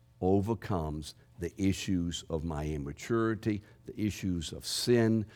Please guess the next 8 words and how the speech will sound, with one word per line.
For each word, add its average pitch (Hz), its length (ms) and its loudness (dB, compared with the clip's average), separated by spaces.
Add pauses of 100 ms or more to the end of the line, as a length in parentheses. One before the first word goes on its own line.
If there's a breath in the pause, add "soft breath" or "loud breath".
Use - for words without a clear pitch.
(100)
<clears throat> - 200 -4
the 123 340 6
issues 98 440 2
of 78 100 -6
relational 92 720 2
difficulties. 98 760 -4 (400 loud breath)
Only 113 640 4 (120)
God's 92 600 -2